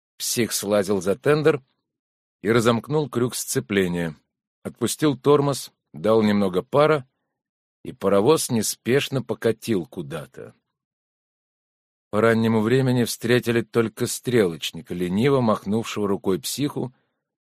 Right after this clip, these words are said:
на что псих ответил аналогичным взмахом. Ползли мимо обомшелые дебаркадеры, унылые станционные постройки, а дальше, за забором и деревьями,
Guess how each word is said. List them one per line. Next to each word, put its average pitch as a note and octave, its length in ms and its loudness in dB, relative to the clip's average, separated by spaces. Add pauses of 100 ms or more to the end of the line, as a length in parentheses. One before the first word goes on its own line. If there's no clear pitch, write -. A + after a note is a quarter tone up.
(160)
на A2 140 2
что C#3+ 240 0
псих - 420 -4
ответил D#3 580 -2 (640)
аналогичным G#2+ 800 2
взмахом. D#2+ 580 -10 (1500)
Ползли A2+ 460 2
мимо D3+ 400 2
обомшелые G#2+ 1080 2
дебаркадеры, A#2+ 960 0 (520)
унылые B2 420 2
станционные G2 720 0
постройки, C#3 640 0
а G2 120 2
дальше, C3 560 2
за G2 200 -2
забором F#2 640 2
и F2 40 -4
деревьями, B2+ 760 0